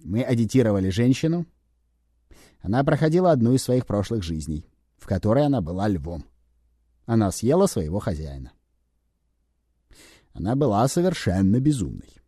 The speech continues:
Самым настоящим психотиком. И в этом инциденте она съела своего хозяина. После того, как этот инцидент был пройден, эта женщина выздоровела.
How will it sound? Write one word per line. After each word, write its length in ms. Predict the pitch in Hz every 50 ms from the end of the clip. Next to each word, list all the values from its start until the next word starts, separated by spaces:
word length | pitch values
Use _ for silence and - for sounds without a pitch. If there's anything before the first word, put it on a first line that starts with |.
| _ _ _ _ _ _ _ _ _
Самым 560 | - - 82 92 101 110 117 127 139 143 143
настоящим 560 | 135 120 - - 90 92 104 107 - - 107
психотиком. 560 | 95 - 101 - - 64 - - - - - _ _ _ _ _ _ _ _ _ _ _ _ _ _ _ _ _ _ - - - - - _
И 80 | - 104
в 40 |
этом 240 | 120 165 165 190 190
инциденте 520 | 202 190 - 208 190 196 220 220 196 - 180
она 220 | 151 147 180 202
съела 440 | - - - 117 123 160 190 214 214
своего 360 | - - 107 95 95 101 127
хозяина. 560 | 135 - 104 76 85 90 82 78 78 76 - - _ _ _ _ _ _ _ _ _ _ _ _ _ _ _ _ _ _ _ _ _ _ _ _ _ _ _ _ _ _ _ _ _ _ _ _ _ _ _ _ _ _ _ _ _ _ _ _ _ _ _
После 320 | - 113 123 - - 165
того, 260 | 147 160 160 160 160
как 160 | 139 143 131 110
этот 260 | 127 113 113 101 -
инцидент 460 | 113 107 - 117 110 107 110 101 95
был 140 | 90 98 90
пройден, 520 | - 110 107 117 139 147 143 180 196 185 - - - - _ _ _ _ _ _ _ _ _
эта 200 | - 101 - 156
женщина 400 | 147 170 170 156 - 175 180 180
выздоровела. 540 | 190 202 185 151 120 98 80 62 50 -